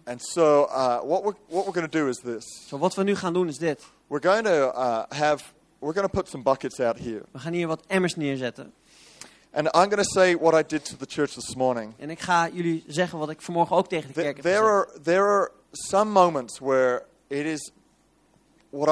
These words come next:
Speaker 1: I try and do is raise money for a cause. Let's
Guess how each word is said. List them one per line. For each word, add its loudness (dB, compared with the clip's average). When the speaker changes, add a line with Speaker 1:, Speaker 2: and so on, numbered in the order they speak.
Speaker 1:
I 0
try 4
and -2
do -2
is -8
raise 2
money 6
for -8
a -4
cause. -6
Let's -20